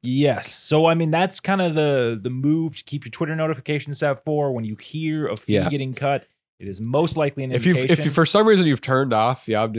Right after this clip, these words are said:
Speaker 2: and Kabengele Twitter alerts, turn those things back
Speaker 1: Turn
Speaker 2: on.
Speaker 1: those babies
Speaker 2: Turn
Speaker 1: back
Speaker 2: those things
Speaker 1: on.
Speaker 2: back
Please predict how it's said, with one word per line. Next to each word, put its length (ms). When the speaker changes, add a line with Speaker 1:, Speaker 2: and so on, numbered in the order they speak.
Speaker 2:
and 80
Kabengele 800
Twitter 220
alerts, 420
turn 200
those 160
things 180
back 140
Speaker 1:
Turn 140
Speaker 2:
on. 120
Speaker 1:
those 100
babies 300
Speaker 2:
Turn 140
Speaker 1:
back 80
Speaker 2:
those 100
things 120
Speaker 1:
on. 180
Speaker 2:
back 260